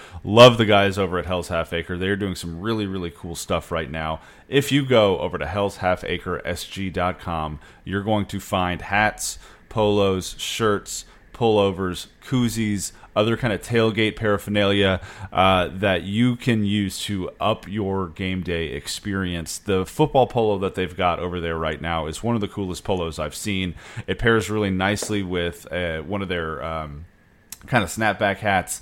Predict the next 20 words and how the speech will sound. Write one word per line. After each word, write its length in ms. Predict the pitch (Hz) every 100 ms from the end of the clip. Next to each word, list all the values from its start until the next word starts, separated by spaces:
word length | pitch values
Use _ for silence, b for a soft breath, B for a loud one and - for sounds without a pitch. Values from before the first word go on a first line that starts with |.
| B B B
You 100 | 95
can 380 | 110 92 73 82
absolutely 580 | 92 104 104 110 104 90
get 260 | 90 95 82
geared 280 | 92 95 87
up 120 | 78
for 120 | 90
game 260 | 85 92 87
day 160 | 87
by 140 | 87 85
going 280 | 90 87
over 160 | 87 82
to 280 | 78 87 82
hells 240 | 85 82
half 200 | 85 82
acre 220 | 80 80
S 160 | 73 82
G 360 | - 87 82 71 b b
dot 280 | - 82 -
com. 460 | - 101 92 87